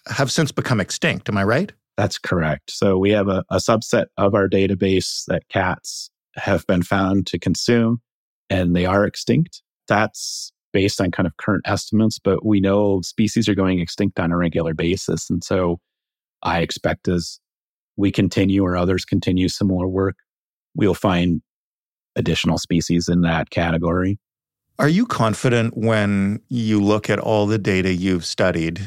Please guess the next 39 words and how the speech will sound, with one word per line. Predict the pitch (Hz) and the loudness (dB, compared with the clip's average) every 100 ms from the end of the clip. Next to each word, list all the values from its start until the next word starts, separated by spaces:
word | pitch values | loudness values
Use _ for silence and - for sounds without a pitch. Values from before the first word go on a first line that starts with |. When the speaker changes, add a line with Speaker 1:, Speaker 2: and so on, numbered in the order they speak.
| - | -6
Speaker 1:
and | 104 95 92 90 87 - _ _ - - - - - | -2 0 2 0 -2 -4 _ _ -20 -20 -20 -12 -6
everything | 110 117 123 110 123 113 | -2 0 0 0 0 0
that | 113 | 0
you've | 107 98 | 0 2
learned | 101 104 98 | 2 2 2
and | 90 | 0
previous | - 117 107 101 | 0 -2 2 -2
studies | - 107 101 - | 0 -2 0 -2
have | 95 | -2
learned | 98 101 95 | 0 0 -2
that | 113 110 110 123 143 | -6 -8 -4 -2 0
we | 139 | 2
have | 123 135 156 | 2 0 0
an | 190 | -2
accurate | 165 143 139 139 135 - | 0 -2 -2 0 -2 -2
picture | 120 - 127 | -6 -2 0
now | 117 110 107 | 2 2 2
of | 110 101 _ | -2 -2 _
everything | 135 120 117 110 - 87 71 62 - | 0 0 0 -2 -2 -6 -6 -10 -6
that | 104 104 | -2 -2
cats | - 113 95 - | 0 -2 -2 -4
consume, | 107 95 - 98 104 | -6 -4 -2 -2 0
or | 117 117 | 2 2
is | 92 | 2
this | 123 - | -2 -2
still | 131 117 | 0 0
a | |
snapshot? | - 107 101 107 - - - - _ _ _ - - | 0 -2 -2 -2 -8 -12 -12 -20 _ _ _ -8 -8
Speaker 2:
Uh, | - | 0
the | 110 | -2
scary | - - 156 | 2 2 2
thing | 143 117 | 2 2
is | 107 | 2
I | 107 | 2
think | 131 - | 0 0
it's | - | -2
a | |
snapshot. | 85 110 101 101 - 85 78 - _ | -2 0 -2 -2 -2 -2 -4 -6 _
Speaker 1:
Huh. | - 110 | -4 -4